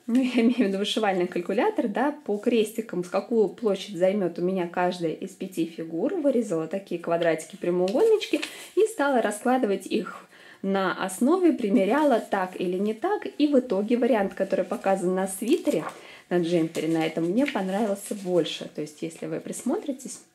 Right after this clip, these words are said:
то увидите, что здесь бабочки, они все-таки немножко повыше летят, не совсем так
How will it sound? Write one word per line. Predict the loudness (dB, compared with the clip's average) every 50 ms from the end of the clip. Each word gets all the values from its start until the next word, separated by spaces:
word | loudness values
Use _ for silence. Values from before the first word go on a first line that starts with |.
| _ _ _ _ _ _ _ _ _ _ _ _ -18 -10 -6 -6 -4 -2
то | -2 -2
увидите, | 0 -2 -2 -2 -2 -4 -4 -4 -6 -6
что | -6 -6 -8
здесь | -2 0 0 0 0
бабочки, | 0 -2 0 2 2 0 0 -2 -4 -4
они | -2 -2
все-таки | -4 -4 -8 -12 -12 -12 -8 -6
немножко | -4 -4 -4 -4 -6 -8 -10 -12
повыше | -8 -6 -4 -4 -4 -4 -4 -6 -6 -6 -6 -6
летят, | -6 -4 -4 -4 -2 0
не | 0 0 0
совсем | 0 -4 -6 -4 -4 -4 -4 -4
так | -6 -10 -14 -16 -20